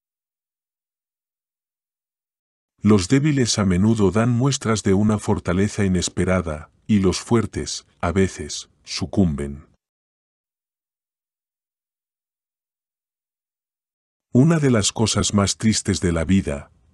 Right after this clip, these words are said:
es lo que uno recuerda. Gracias por ver el vídeo.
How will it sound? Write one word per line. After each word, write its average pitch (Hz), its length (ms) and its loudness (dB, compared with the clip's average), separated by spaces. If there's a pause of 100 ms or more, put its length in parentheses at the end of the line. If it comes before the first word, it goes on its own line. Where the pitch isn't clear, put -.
es 123 260 0
lo 120 160 2
que 101 120 0
uno 104 280 2
recuerda. 82 720 -4 (3500)
Gracias 117 580 2
por 101 240 2
ver 113 160 4
el 113 140 4
vídeo. 73 500 -2